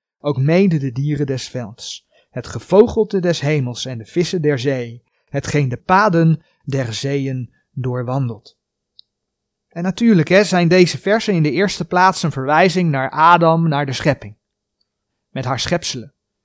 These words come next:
Want de Heere heeft alles schitterend gemaakt.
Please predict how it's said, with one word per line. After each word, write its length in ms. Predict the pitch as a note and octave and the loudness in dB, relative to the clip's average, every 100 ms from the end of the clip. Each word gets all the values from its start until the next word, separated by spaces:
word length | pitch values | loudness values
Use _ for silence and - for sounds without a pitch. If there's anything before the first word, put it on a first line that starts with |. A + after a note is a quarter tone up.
| _ _ | _ _
Want 160 | C#3 | -4
de 60 | E3+ | 2
Heere 180 | F#3+ F#3+ | 4 4
heeft 300 | F3+ G3+ - | 4 2 2
alles 280 | F3+ E3+ - | 0 2 0
schitterend 540 | F3 D3 B2+ B2 A#2 | -2 -2 -4 -8 -10
gemaakt. 600 | C3+ B2 A2 - - | -10 -12 -12 -20 -20